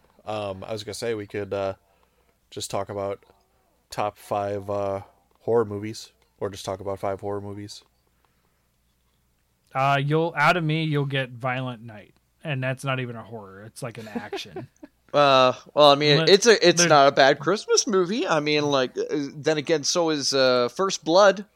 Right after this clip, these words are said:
Speaker 3: If anybody likes Rambo, it's definitely a Christmas movie. It's Christmas
Speaker 2: Uh,
Speaker 3: trees.
Speaker 2: okay, no.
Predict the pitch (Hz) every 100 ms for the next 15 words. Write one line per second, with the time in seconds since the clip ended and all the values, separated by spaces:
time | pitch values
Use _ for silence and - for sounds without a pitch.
0 | _ - 127 160 143 139 139 139 117 135
1 | 170 156 175 - 131 202 135 127 - 160
2 | - 131 127 127 147 160 _ _ _ _
3 | _ _ _ _ _ _ _ _ _ _
4 | _ _ _ _ - - 170 - - 185
5 | 196 220 135 117 123 143 143 139 131